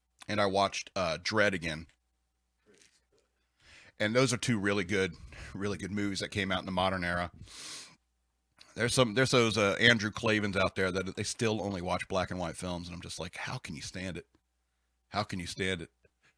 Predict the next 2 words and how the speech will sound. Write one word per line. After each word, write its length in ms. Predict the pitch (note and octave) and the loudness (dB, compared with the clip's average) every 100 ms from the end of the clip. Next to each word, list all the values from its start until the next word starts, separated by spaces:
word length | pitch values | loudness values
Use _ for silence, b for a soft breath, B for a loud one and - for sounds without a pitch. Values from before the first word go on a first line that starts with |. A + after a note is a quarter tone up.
| _ _ - | _ _ -2
<laughs> 280 | - - - - B B B B B B B _ _ _ _ - B B B B B B B _ _ _ _ _ B B B B B B _ D#3+ | 0 4 4 2 B B B B B B B _ _ _ _ -20 B B B B B B B _ _ _ _ _ B B B B B B _ 6
Anyway, 300 | D#3+ B2 | 8 8